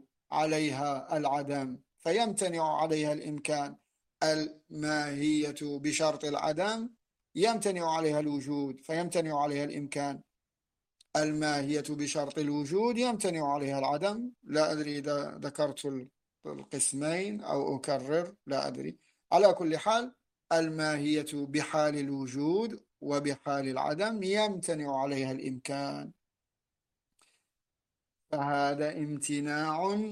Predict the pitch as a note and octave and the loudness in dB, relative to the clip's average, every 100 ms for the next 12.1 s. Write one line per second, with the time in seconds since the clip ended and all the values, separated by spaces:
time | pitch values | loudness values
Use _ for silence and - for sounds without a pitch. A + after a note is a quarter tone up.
0 | A3 - C#3+ C3 D3+ C#3+ G3+ G3 D#3+ E3 | -6 -10 -10 0 0 6 8 8 6 0
1 | C#3+ C#3+ C#3+ - C#3 C#3+ C#3 C3+ C3+ C#3 | 0 0 -4 -6 -6 -2 -2 -4 -6 -4
2 | C3 G3 F#3 E3 D3 D3 C3+ D3+ F#3 G3+ | 2 2 2 -4 -2 -4 -2 -2 0 2
3 | E3+ D3 C3+ C#3+ C#3 C#3 C3+ C#3 _ _ | 4 4 2 0 -2 -2 -4 -10 _ _
4 | _ _ _ _ _ _ _ _ _ _ | _ _ _ _ _ _ _ _ _ _
5 | _ - E3+ E3 E3 E3+ G3+ G#3+ G3+ E3 | _ 2 4 4 2 0 2 4 2 2
6 | E3+ A3 G#3 F3+ E3 E3+ D3 D3+ C#3+ C#3+ | 6 6 6 2 0 0 -2 -2 -2 -2
7 | C#3+ C#3+ C#3 D#3 E3 F#3+ D3+ C#3 C3+ B2+ | -2 -2 -2 -2 -2 0 0 -2 -4 -4
8 | C#3 C#3 C3 C3 - _ _ _ _ _ | -2 -2 -2 -4 -14 _ _ _ _ _
9 | - C#3+ C3+ C3 - E3 G3 G3+ - _ | -4 -2 -2 -2 2 4 4 2 -8 _
10 | - C#3+ C#3+ C3+ C3 B2 B2 D3 E3+ G3 | -10 -4 -2 -2 -2 -4 -2 -2 0 0
11 | A3 A#3+ _ - C3+ B2+ D#3+ D#3 F#3+ A#3 | -2 -6 _ -6 -2 0 -2 -2 0 0